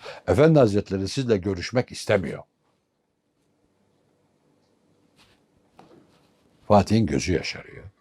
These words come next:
Hatta şöyle derler. "Dışarıda Sultan Mehmet ağlıyor, içeride Şeyh Vefa ağlıyor." Ve sonra bir mektup yazıyor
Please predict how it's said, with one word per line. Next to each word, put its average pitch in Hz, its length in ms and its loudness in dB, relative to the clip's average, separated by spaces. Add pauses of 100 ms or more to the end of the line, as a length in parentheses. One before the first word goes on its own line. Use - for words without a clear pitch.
(1500)
Hatta - 320 0
şöyle 82 340 -4
derler. - 460 -16 (760)
"Dışarıda 101 420 4
Sultan 98 380 0
Mehmet 87 420 0
ağlıyor, 156 520 6 (560)
içeride 98 420 -4
Şeyh - 240 -2
Vefa 85 240 0
ağlıyor." - 600 -4 (2250)
Ve 131 60 8
sonra 190 320 6
bir 143 60 6
mektup 123 400 -2
yazıyor 60 380 -12